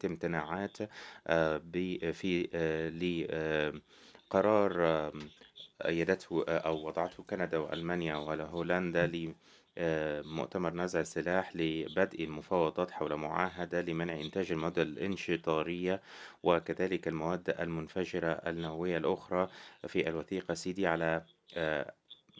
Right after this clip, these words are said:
واحد اثنين تسعة تسعة، ولم يحدث هذا بعد، ولي-، لا يتوقع أحد أن يحدث شيء. آه، في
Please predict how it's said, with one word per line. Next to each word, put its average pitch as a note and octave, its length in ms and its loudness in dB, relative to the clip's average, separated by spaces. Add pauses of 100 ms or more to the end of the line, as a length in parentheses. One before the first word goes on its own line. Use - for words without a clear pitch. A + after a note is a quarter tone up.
(120)
واحد F2+ 300 0
اثنين E2+ 340 -4
تسعة E2 300 0
تسعة، F2+ 340 0
ولم E2+ 200 2
يحدث - 320 -8
هذا E2+ 200 -2
بعد، F2 440 2
ولي-، E2 460 0
لا F#2 120 0
يتوقع F2+ 440 -2
أحد F#2+ 220 -8
أن D#2+ 200 -2
يحدث F2+ 340 -4
شيء. G2 340 -6 (500)
آه، E2 160 2
في G2+ 500 0